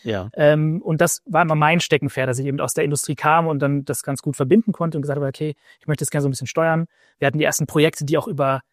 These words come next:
Speaker 2: mehrere Monate und Jahre liefen. Das ist dann auch besser sozusagen dann das Inhouse zu haben, wenn,
Speaker 1: Mhm.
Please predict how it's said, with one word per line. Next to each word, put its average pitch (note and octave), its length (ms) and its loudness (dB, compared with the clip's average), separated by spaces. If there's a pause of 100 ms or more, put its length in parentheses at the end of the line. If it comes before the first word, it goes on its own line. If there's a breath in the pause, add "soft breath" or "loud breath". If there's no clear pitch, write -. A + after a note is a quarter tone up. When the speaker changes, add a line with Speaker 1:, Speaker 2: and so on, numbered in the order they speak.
(140)
Speaker 2:
mehrere C#3 400 0
Monate C#3+ 400 0
und A#2+ 100 -4
Jahre F3 360 4
liefen. F#3 460 2
Das D3 120 -4
ist - 140 -16
dann C#3+ 80 -8
auch - 120 -8
besser D3+ 280 -2
sozusagen C#3 580 -2
dann C#3+ 220 -2
das C3+ 120 -4
Inhouse D#3 440 0
zu C#3+ 160 -4
haben, D3+ 260 4
wenn, C#3 140 -4
Speaker 1:
Mhm. F#2 240 -20